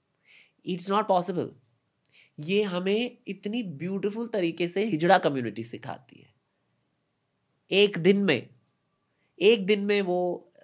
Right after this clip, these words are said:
दुल्हन की तरह सजती हैं, संवरती हैं, सोलह श्रृंगार करती हैं, दूसरे ही दिन वही उतारती हैं, वही रुडाली बन के अपने ही, अ,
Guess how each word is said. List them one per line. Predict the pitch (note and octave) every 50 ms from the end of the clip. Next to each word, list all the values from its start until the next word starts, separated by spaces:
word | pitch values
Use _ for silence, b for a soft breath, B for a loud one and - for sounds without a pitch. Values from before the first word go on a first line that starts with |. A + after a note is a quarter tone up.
| - D#3
दुल्हन | D3 E3 D#3 D#3+ E3+ F3+
की | F3 F3
तरह | E3+ E3 D#3+ E3+
सजती | D#3 - - D3+ D3 - - - D#3
हैं, | D3 D3+ C#3
संवरती | C3 - B2+ A#2+ B2 B2 B2 B2 - D3
हैं, | C3+ C3+ B2 A#2
सोलह | A#2+ - C3 B2+ C3 C#3
श्रृंगार | C#3 C#3 - C3+ B2 A#2+ A#2 A2+ A#2 C3
करती | C3+ - B2+ A#2 A#2+ - A2 A2
हैं, | A2+ G2+ G2+ G#2 b b b b b -
दूसरे | C#3+ F3 F#3 F3 - G3 G3+
ही | G3+ G3+ G3+
दिन | F3+ F#3+ G3+ G3 E3+ D3+
वही | C#3 D3 D3+ D#3+ F#3+ A3+
उतारती | B3 A#3+ A#3 A3 G3 F3+ E3 D#3 - D#3+ D3+
हैं, | C3+ A2+ A2 - _ _ _ _ _ _ _ _ _ _ _ _ -
वही | A#2+ C3 D3 D3 D#3 F3+ G3 G#3 G#3 F3+ - D3 - - -
रुडाली | C#3+ D3 D#3 D3 D3 C#3+ C#3 D#3 E3+
बन | E3+ D#3 D3+ D3+
के | D#3 -
अपने | - - C3 B2 B2 - D#3 E3
ही, | E3 D#3 D3 D3 E3+ F#3 G3 G3+ - b b b b b b b b _ _ _ _ _ _ _
अ, | - A#2+